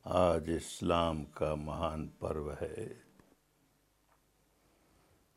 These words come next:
धर्म के पर्व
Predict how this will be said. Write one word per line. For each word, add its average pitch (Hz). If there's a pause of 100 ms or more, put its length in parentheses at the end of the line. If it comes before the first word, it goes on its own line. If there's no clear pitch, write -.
(1400)
धर्म 113
के 107
पर्व 101